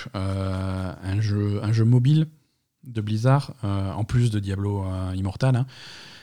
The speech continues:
Un jeu mobile de Blizzard qui sera dans l'univers de Warcraft.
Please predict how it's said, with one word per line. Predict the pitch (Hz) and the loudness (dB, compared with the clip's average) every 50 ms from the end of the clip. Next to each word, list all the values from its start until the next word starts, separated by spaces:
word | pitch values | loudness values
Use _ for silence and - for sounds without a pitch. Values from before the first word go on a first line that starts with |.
| - - - - | -20 -16 -8 -2
Un | 107 107 107 | 0 0 0
jeu | 101 - - 113 110 110 110 113 110 | 0 2 2 2 4 4 4 4 4
mobile | 110 120 117 120 123 123 | 4 4 4 4 4 4
de | 120 117 | 2 2
Blizzard | 110 110 113 120 135 143 147 143 | 2 2 4 6 6 6 6 2
qui | - - 107 | 0 -6 -8
sera | - - - 104 | -6 -2 -2 -2
dans | 104 101 | 0 0
l'univers | 101 98 98 98 101 95 | 0 0 0 -2 -2 -2
de | 90 95 | -2 -2
Warcraft. | 95 104 117 123 - - 165 160 - - - - | -2 -2 -2 -2 0 2 0 0 0 -4 -14 -14